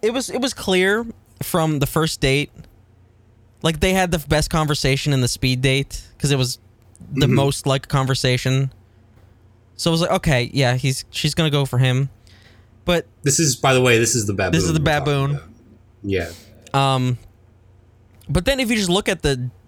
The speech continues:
Speaker 1: the, the quality of the date they're given, one gets foot massage with two old women,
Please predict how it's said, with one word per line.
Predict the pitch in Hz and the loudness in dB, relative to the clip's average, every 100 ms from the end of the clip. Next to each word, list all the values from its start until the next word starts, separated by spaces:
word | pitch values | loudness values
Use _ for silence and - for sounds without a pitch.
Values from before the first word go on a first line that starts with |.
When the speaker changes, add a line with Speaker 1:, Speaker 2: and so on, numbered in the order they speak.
| _ | _
Speaker 1:
the, | - 139 120 - _ | -2 0 -2 -8 _
the | - | -4
quality | - - 151 170 170 | -2 0 0 2 0
of | 147 | 0
the | 127 | 0
date | 123 113 123 139 | -2 0 0 0
they're | 156 160 | -2 0
given, | 160 160 185 196 - - - _ _ _ _ _ _ _ _ _ _ _ - | 0 0 -2 -4 -8 -20 -20 _ _ _ _ _ _ _ _ _ _ _ -4
one | 135 196 254 | 0 0 0
gets | 208 175 - - - _ _ _ _ - | 0 -2 -4 -10 -20 _ _ _ _ -20
foot | - - 190 247 | -16 -4 0 0
massage | 170 147 - 123 123 120 123 - - - - _ _ - _ _ _ _ _ _ _ - _ _ _ _ _ _ - | 0 -2 0 0 2 0 -2 -8 -18 -20 -20 _ _ -20 _ _ _ _ _ _ _ -20 _ _ _ _ _ _ -4
with | 156 - | -4 -2
two | - 226 | -2 0
old | 226 202 214 175 | 0 2 2 2
women, | 196 196 131 127 135 | 0 2 0 0 -4